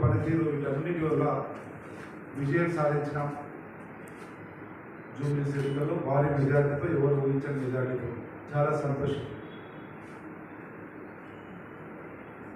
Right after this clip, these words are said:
ఈరోజు ప్రభుత్వ అధినేతగా రేవంత్ రెడ్డి గారి నాయకత్వంలో కానీ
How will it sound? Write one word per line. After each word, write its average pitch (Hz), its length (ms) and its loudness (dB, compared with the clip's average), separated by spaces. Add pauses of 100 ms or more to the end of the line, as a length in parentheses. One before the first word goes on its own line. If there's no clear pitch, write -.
(1300)
ఈరోజు 196 340 10 (1300)
ప్రభుత్వ 202 420 8
అధినేతగా 196 420 6 (100)
రేవంత్ 180 260 4
రెడ్డి 180 180 4
గారి 180 220 6
నాయకత్వంలో 170 580 2
కానీ 170 180 4